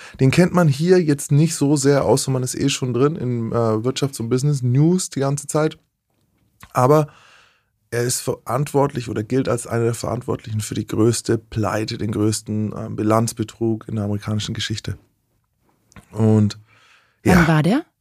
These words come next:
Speaker 1: war alles die letzten zwanzig Jahre so.
Speaker 2: Okay. Mhm.
Speaker 1: Dieser Mann hatte eigentlich alles, was man braucht, um erfolgreich zu sein. Er war auf der Harvard Business School,
Speaker 2: Mhm.
Speaker 1: hat sich dort anscheinend schon als fucking smart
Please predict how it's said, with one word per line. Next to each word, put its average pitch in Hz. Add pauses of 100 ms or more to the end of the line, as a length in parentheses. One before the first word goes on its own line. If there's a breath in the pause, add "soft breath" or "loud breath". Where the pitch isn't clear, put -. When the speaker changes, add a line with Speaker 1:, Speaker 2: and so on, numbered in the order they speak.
Speaker 1:
war 156
alles 160
die 147
letzten 131
zwanzig 113
Jahre -
so. 220
Speaker 2:
Okay. 165 (180)
Mhm. 175 (440)
Speaker 1:
Dieser 147
Mann 180 (680)
hatte 143
eigentlich 135
alles, 143
was 139
man 123
braucht, 113
um 110
erfolgreich -
zu -
sein. 120
Er 120
war 117
auf 117
der 110
Harvard 117
Business 156
School, 175 (360)
Speaker 2:
Mhm. 165
Speaker 1:
hat 160
sich 107
dort 113
anscheinend 131
schon 110
als 110
fucking -
smart -